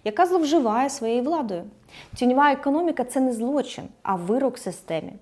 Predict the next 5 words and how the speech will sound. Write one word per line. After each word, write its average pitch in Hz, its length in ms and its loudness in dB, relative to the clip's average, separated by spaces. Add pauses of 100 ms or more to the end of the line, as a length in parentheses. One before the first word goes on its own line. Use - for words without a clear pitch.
(420)
Коли 285 260 4
чесно 269 480 2
працювати 196 600 0
стає 214 440 2
дорожче, 214 840 2